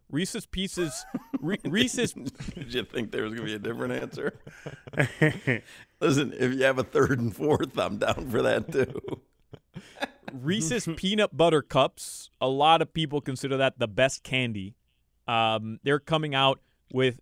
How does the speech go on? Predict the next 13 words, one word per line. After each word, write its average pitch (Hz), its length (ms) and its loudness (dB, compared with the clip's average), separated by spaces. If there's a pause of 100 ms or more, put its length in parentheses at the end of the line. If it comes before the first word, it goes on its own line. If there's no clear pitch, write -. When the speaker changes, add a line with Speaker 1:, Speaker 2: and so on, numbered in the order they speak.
Speaker 1:
a 131 140 0
frozen 180 680 2
dessert 147 420 2
line. 107 440 -2
So 123 240 0
it's 113 140 -6
literally 151 380 4
the, 120 220 -2
the 127 120 -4
Reese's 160 340 -4
Peanut 175 280 -2
Butter 127 220 2
Cup - 300 0